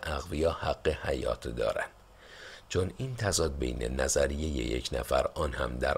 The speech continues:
اصول قابل قبول نیست، ناگزیر باید گفت که منظور مانی از تقویت اقویا و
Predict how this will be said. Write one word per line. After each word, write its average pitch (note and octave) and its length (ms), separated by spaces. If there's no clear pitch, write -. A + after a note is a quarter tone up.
اصول D#2+ 340
قابل A#1 480
قبول D2 420
نیست، E2+ 300
ناگزیر C2 680
باید A#1 640
گفت - 200
که D2 120
منظور E2+ 480
مانی E2+ 400
از - 220
تقویت B1 720
اقویا D2+ 540
و B1+ 40